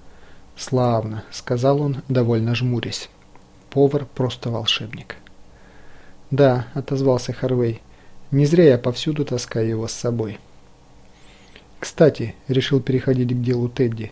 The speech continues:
«тебя не пришлось искать. Ты прибыл как раз вовремя. Откуда, если не секрет?» Король улыбнулся. «С гор на востоке.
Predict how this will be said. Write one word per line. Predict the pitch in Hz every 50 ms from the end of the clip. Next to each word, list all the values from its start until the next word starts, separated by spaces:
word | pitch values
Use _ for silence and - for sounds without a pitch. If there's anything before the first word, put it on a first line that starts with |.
| - - - - - - - - -
«тебя | - - 131 147 151
не | 156 160
пришлось | 147 - 151 143 - - 156 147 - -
искать. | 156 - - - 135 113 107 - - - - - - - - - -
Ты | - 139
прибыл | - - 147 165 165 165 170 170
как | - - 135 - -
раз | 123 123 117 - -
вовремя. | 131 131 127 120 113 117 107 107 107 107 - - - - - -
Откуда, | - 139 - - - 180 147 127
если | 117 117 - - 120
не | 117 117
секрет?» | 117 - 123 - - 120 113 - - - - - - - - - - - - - - - - - - - - - - - - - - - -
Король | - 135 127 127 127 123 120 -
улыбнулся. | 135 131 127 127 123 123 120 117 110 - - - 113 110 - - - - - - - - - - - - - - -
«С | 135 120 127
гор | 131 151 160 160
на | 156 151 151
востоке. | 156 147 - - - 127 120 - 123 110